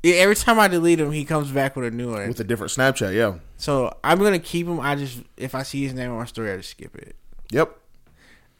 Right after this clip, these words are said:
Speaker 1: Um,
Speaker 2: But yeah, no, I don't know why that was just in my head.
Speaker 1: Yeah, no, that makes sense. I mean, it'd be like if you met somebody that was, funny's probably the best, like, example of that.
Speaker 2: Yeah, it's like the most, like, it's a very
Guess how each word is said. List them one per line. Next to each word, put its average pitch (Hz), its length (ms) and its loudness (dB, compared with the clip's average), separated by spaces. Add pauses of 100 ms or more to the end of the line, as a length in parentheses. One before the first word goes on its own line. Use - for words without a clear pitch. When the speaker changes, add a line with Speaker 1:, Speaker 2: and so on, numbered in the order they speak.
(140)
Speaker 1:
Um, 101 540 -8 (360)
Speaker 2:
But 123 160 2
yeah, 120 140 4
no, 110 180 -2
I 113 100 2
don't 117 120 -2
know 113 100 0
why 107 220 2
that 104 100 0
was 104 120 -4
just 104 140 -8
in 107 100 -6
my 95 140 -6
head. 90 220 -8 (840)
Speaker 1:
Yeah, 247 120 4
no, 247 200 4
that 226 120 2
makes 135 220 -4
sense. 175 260 -6
I 196 100 -6
mean, 165 440 -4 (720)
it'd 170 120 -4
be 175 40 -2
like 151 180 0
if 143 60 -4
you 139 140 -4
met 135 180 -6
somebody 127 440 -4
that 117 140 -4
was, 107 440 -10 (960)
funny's 214 340 2
probably 151 260 2
the 131 60 0
best, 123 420 -4
like, 107 320 -6 (760)
example 113 560 -8
of 90 120 -10
that. 92 360 -10
Speaker 2:
Yeah, 131 300 4
it's 117 140 -2
like 131 140 0
the 120 100 -2
most, 104 520 -6
like, 104 180 0
it's 104 160 -4
a 113 60 -2
very 95 420 -4